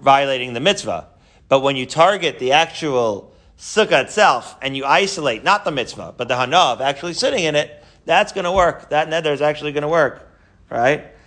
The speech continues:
So, so just explaining again, the Gemara says, "She'ein nishba'in lavar al mitzvahs mehacha nafkalei."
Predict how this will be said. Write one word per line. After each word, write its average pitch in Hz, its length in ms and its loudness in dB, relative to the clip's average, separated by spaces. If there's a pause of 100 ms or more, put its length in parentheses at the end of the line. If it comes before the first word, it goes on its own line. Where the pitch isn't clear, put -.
(160)
So, - 160 -12
so - 400 -8
just 156 340 0
explaining 147 480 0
again, 139 300 0
the 123 40 -6
Gemara 143 280 2
says, 110 160 -8
"She'ein 147 280 -4
nishba'in 156 340 2
lavar 139 460 2
al 123 220 2
mitzvahs 135 400 -4
mehacha 123 280 0
nafkalei." 135 680 0